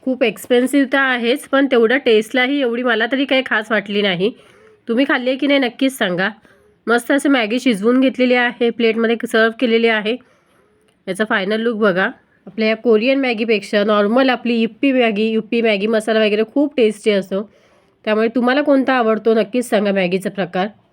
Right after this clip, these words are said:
कसा वाटला मग आजचा हा व्हिडिओ, आजची ही मस्त अशी रेसिपी?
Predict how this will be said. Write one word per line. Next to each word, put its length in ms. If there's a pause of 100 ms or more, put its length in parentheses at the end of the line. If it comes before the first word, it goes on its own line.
(680)
कसा 240
वाटला 220
मग 100
आजचा 280
हा 160
व्हिडिओ, 300
आजची 360
ही 240
मस्त 320
अशी 220
रेसिपी? 500